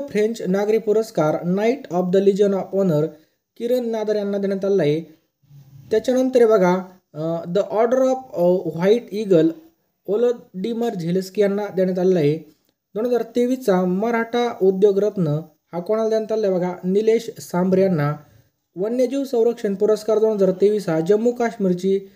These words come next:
आलिया मीर यांना देण्यात आलेला आहे. प्रतिष्ठित प्रवासी भारतीय सन्मान पुरस्कार राज सुब्रमण्यम यांना देण्यात आलेला आहे. पुढचा प्रश्न अत्यंत महत्त्वाचा आहे. लता दीनानाथ मंगेशकर पुरस्कार दोन हजार तेवीस हा आशा भोसले यांना देण्यात आलेला आहे.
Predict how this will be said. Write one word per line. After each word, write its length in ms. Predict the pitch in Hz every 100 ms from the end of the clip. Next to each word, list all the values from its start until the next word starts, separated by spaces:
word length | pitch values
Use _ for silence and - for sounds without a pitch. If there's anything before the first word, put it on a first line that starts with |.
| _ _ 156
आलिया 340 | 208 233 254
मीर 200 | 233 220
यांना 200 | 214 202
देण्यात 260 | 190 190 185
आलेला 200 | 190 147
आहे. 140 | 143 - - _
प्रतिष्ठित 640 | - 233 269 262 - 208 208 - _ _ _ _ _ _ _ _
प्रवासी 480 | 233 247 254 262 269
भारतीय 480 | 214 180 175 220 220
सन्मान 400 | 220 214 214 214
पुरस्कार 560 | 208 208 208 170 156
राज 340 | 165 208 226 240
सुब्रमण्यम 680 | 233 214 208 208 202 196 196
यांना 180 | 190
देण्यात 260 | 185 180 180
आलेला 180 | 185 160
आहे. 160 | 143 156 - _ _ _ _ -
पुढचा 260 | 254 269
प्रश्न 260 | 269 269 247
अत्यंत 380 | 240 262 254 254
महत्त्वाचा 460 | 247 247 196 185
आहे. 360 | 180 175 175 - _ _ _ _ -
लता 480 | 208 233 285 285 269
दीनानाथ 480 | 240 240 240 240
मंगेशकर 480 | 226 226 226 233 220
पुरस्कार 500 | 214 214 214 - 220
दोन 140 | 214 220
हजार 180 | 185
तेवीस 380 | 180 202 220 208
हा 60 | 175
आशा 420 | 170 208 226 254
भोसले 340 | 190 156 196
यांना 240 | 202 196 202
देण्यात 300 | 196 196 196
आलेला 200 | 190 160
आहे. 340 | 147 160 -